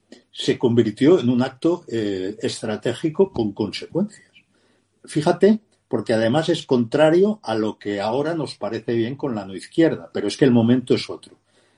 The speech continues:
Yo estaba harto de que se llamara los no nacionalistas a la mayoría de los catalanes,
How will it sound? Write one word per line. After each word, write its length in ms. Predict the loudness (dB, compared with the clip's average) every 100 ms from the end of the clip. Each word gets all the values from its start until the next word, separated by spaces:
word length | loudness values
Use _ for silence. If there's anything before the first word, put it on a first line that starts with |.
| _
Yo 180 | -2 0
estaba 400 | 0 0 0 2
harto 460 | 0 -4 _ -10 -10
de 260 | -12 -8 -8
que 120 | -8
se 180 | -8 -6
llamara 480 | -6 -4 -4 -6 -8
los 320 | -4 -4 -4 -2
no 180 | 0
nacionalistas 920 | 0 -2 -6 -4 -4 -4 -6 -10 -10 -8
a 80 | -6
la 120 | -4
mayoría 400 | -4 -6 -4 -2
de 60 | -2
los 160 | -6
catalanes, 520 | -10 -14 -12 -14 -16